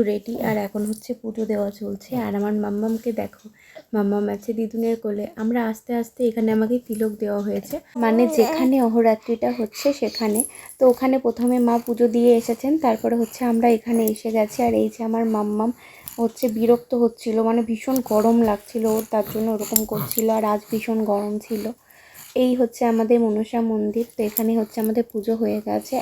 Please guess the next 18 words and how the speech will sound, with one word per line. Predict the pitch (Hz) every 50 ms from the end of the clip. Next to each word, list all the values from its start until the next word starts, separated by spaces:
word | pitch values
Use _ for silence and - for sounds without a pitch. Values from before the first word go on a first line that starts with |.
| 247
এখন | 226 220 - 233 233 220 220
মা | 214 214 214 220 214
এই | 208 208
যে | 220 208 214
দেখো | 208 208 - - - - - - - - - - - -
সমস্ত | 247 226 220 226 226 - - 220 233
কিছু | 226 - 254 233 226
গুছিয়ে | 233 220 - - - 254 247 247
নিচ্ছে, | 240 226 - - - - 269 339 381 - - _ _ - - - _ _ _ - -
আর | 226 220 220 - -
তারপরে | 220 214 208 - 233 220 226 226 226
হচ্ছে | 220 220 - - 240 226 220
আমরা | 214 214 226 226 220 220
আবার | 214 220 226 226 -
চলে | - 226 214 214 214 220
যাব | 214 214 269 262 -
যেখানে | 233 226 233 226 220 214 202
অহরাত্রি | 196 196 214 214 208 - -